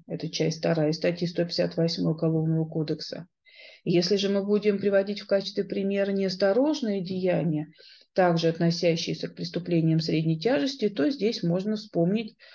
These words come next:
о таком составе преступления, который предусмотрен частью третьей статьи двести шестьдесят четвертой Уголовного кодекса «Нарушение правил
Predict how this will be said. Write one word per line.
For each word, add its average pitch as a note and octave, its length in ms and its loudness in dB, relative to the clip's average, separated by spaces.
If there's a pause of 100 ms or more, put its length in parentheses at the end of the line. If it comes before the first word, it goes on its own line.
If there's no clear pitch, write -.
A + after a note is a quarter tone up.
(120)
о A#3+ 160 4
таком F3+ 380 2
составе E3+ 460 2
преступления, G3 600 -2
который G#3 400 0
предусмотрен F#3+ 720 -2
частью F3+ 380 -4
третьей E3+ 400 0
статьи E3 400 -2
двести D#3+ 320 0
шестьдесят E3+ 540 -2
четвертой D#3+ 680 -2 (220)
Уголовного E3 640 4
кодекса C4 600 0 (260)
«Нарушение G3+ 720 4
правил F#3+ 560 2